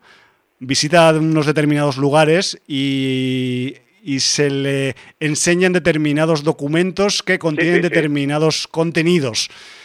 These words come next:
Speaker 2: Lo tengo claro.
Speaker 1: Pues, em, mi conjetura tiene que ver con ese rollo de papeles, ¿sabes?
Speaker 2: Bueno.
Speaker 1: Eh, ya te lo explicaré cuando nos veamos
Speaker 2: Sí,
Speaker 1: en
Speaker 2: no, pero,
Speaker 1: persona
Speaker 2: pero
Speaker 1: fuera
Speaker 2: ya,
Speaker 1: de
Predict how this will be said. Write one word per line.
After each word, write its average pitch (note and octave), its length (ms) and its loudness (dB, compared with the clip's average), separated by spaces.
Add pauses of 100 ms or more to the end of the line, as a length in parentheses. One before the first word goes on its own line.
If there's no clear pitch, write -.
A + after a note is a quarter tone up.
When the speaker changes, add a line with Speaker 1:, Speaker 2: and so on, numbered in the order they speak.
(180)
Speaker 2:
Lo A2 100 -2
tengo A#2+ 180 0
claro. G#2+ 360 -4 (120)
Speaker 1:
Pues, D3+ 640 2 (120)
em, D3+ 760 -4 (1300)
mi E3 360 4
conjetura E3+ 560 4
tiene G3+ 200 0
que G#3 80 4
ver G3 180 6
con F3+ 960 2
ese F#3+ 320 4
rollo D#3+ 340 4
de D#3 100 2
papeles, A#2+ 720 -2 (260)
¿sabes? D3 480 -6
Speaker 2:
Bueno. - 180 -14 (720)
Speaker 1:
Eh, D3 220 0
ya E3+ 140 2
te F3+ 80 0
lo F#3+ 60 2
explicaré E3+ 440 2
cuando E3 380 2
nos D3+ 460 0
veamos D3 380 2
Speaker 2:
Sí, F#3 80 2
Speaker 1:
en G3 60 4
Speaker 2:
no, G3 60 2
pero, F#3 60 4
Speaker 1:
persona F3 260 4
Speaker 2:
pero E3+ 60 2
Speaker 1:
fuera F3 160 4
Speaker 2:
ya, E3 60 2
Speaker 1:
de D#3+ 40 2